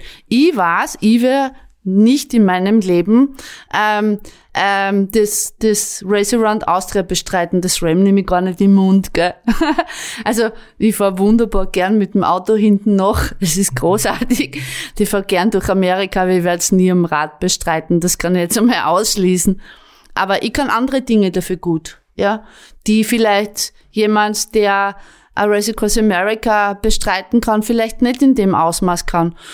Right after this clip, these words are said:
Und ich glaub, unsere Welt reguliert sich schon dadurch, dass es unterschiedliche Menschen gibt, die Unterschiedliches kennen. Nicht jeder kann,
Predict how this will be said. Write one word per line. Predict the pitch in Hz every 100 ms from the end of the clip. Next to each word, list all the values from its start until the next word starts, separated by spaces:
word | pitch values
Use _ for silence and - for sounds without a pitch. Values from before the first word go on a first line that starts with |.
| 196
Und | - 226
ich | 220
glaub, | 226 220
unsere | 220 233 214
Welt | 190 196
reguliert | 247 226 240 233 240
sich | 254 247
schon | 233 247
dadurch, | 202 175 214 233 - - - - -
dass | 220
es | 220 214
unterschiedliche | 214 240 233 240 233 233 226
Menschen | 214 185 202 247
gibt, | 226 202
die | 233
Unterschiedliches | 214 240 233 - 233 214 214 202 -
kennen. | 214 233 214 190 - - - -
Nicht | 214 220
jeder | 208 190 226 233
kann, | 214 196 208 226